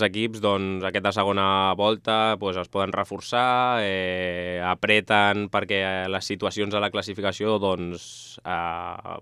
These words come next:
pues, urgeixen més treure punts o no, i serà una segona volta dura, de veritat, que per poder aconseguir l'objectiu haurem de suar de valent dintre el camp i, i treballar per poder-ho aconseguir.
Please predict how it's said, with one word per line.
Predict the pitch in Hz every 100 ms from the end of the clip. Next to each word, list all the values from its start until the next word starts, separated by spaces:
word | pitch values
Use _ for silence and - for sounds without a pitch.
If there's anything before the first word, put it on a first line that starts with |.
| -
pues, | 87 87
urgeixen | 90 92 104 - 101 101
més | 98
treure | 107 101 95
punts | 117 135 110 104
o |
no, | 120 151 170 - - - _ -
i | 104 98 95 92 92 90 90 90
serà | - 92 95
una | 98 98
segona | 98 98 95
volta | 98 107 104 101
dura, | 95 95 - _ _
de | 98
veritat, | 87 82 90 _ _
que | 87 82 85 85 82 82 82
per | 87 -
poder | 90 85 87 87 90
aconseguir | 90 92 95
l'objectiu | 95 92 90 - 98
haurem | 95 95
de | 98
suar | 95 104 98 98 98
de | 95
valent | 95 98
dintre | 98 98 95
el | 95
camp | 98 101
i, | 110 101 95 90 87 - - _
i | - 98
treballar | 104 87 92 92
per |
poder-ho | 90 95 90
aconseguir. | 90 85 87